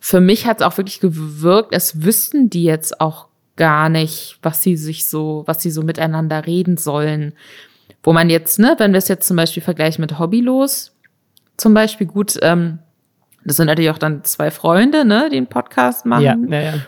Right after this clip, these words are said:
Speaker 1: Rezo und Julian Bam, deswegen haben die eine ganz andere Gesprächsdynamik. Aber die reden ja zum Beispiel krass viel Schwachsinn die ganze Zeit und verheddern sich dann auch immer so komplett themenfremd in irgendwas anderem.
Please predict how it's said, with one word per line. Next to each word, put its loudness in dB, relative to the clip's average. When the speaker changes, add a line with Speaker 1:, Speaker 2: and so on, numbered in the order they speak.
Speaker 1:
Rezo 4
und 2
Julian 4
Bam, 2
deswegen 0
haben 2
die 4
eine 0
ganz -2
andere -2
Gesprächsdynamik. 2
Aber 4
die 4
reden 4
ja 2
zum -2
Beispiel 0
krass -2
viel 2
Schwachsinn -4
die -8
ganze -6
Zeit -2
und -4
verheddern 0
sich -2
dann -2
auch 0
immer 0
so -4
komplett -6
themenfremd 0
in -6
irgendwas -4
anderem. -2